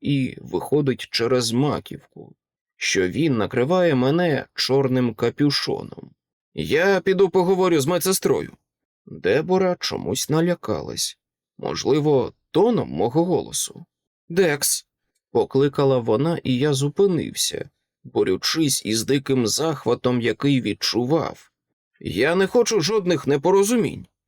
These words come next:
сказав я, і власний голос здався мені дивним.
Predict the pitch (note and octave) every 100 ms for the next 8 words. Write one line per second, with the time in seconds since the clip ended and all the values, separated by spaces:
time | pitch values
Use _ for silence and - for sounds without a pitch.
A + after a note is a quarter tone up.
0 | _ _ - - - C2+ - A2 A#2 G2+
1 | A#2 G#2+ E3+ E3 A2+ _ _ _ _ -
2 | A#2+ D3 G#3 F#3 F#3 D3 F3 A#3 G#3 -
3 | G#2+ - D#3+ F3+ - E3+ E3 E3 E3 B2+
4 | C2+ D#2 - G3+ C3+ B1 - - -